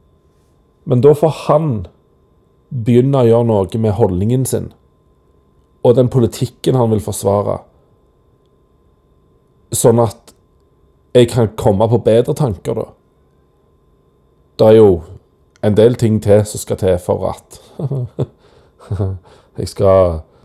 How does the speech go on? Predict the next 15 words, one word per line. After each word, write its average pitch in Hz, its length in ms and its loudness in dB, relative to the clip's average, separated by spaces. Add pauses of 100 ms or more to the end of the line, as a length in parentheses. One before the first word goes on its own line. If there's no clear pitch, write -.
(600)
ha 113 120 -2
muligheten 110 880 2
til 107 140 2
å 104 60 -2
formere 101 400 0
meg. 98 200 -6
Det 113 80 0
må 110 160 2
jo 110 100 2
være 104 140 2
noen 98 320 -2
å 101 40 -6
formere 101 400 -2
seg 98 200 -8
med. 98 280 -2